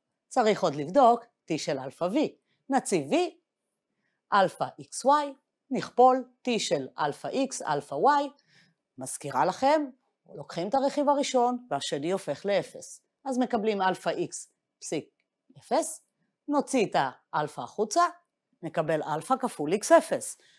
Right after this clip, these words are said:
אבל איקס אפס זה בדיוק T של איקס וואי, ולכן קיבלנו אלפא כפול טי וי. שתי התכונות מתקיימות,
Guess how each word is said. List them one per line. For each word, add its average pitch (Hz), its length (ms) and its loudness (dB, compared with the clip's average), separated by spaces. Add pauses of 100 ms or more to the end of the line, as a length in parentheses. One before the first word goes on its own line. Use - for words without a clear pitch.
(120)
אבל 156 280 4
איקס - 200 -6
אפס 277 280 6
זה 175 120 0
בדיוק 160 680 -2 (1300)
T - 60 -4
של 175 240 -2
איקס 143 220 -6
וואי, 254 200 10 (180)
ולכן 262 380 0
קיבלנו 262 680 2
אלפא 262 260 0
כפול 269 420 -4
טי 254 200 -4
וי. 208 240 -4 (2750)
שתי - 200 2
התכונות 160 500 4
מתקיימות, 311 580 2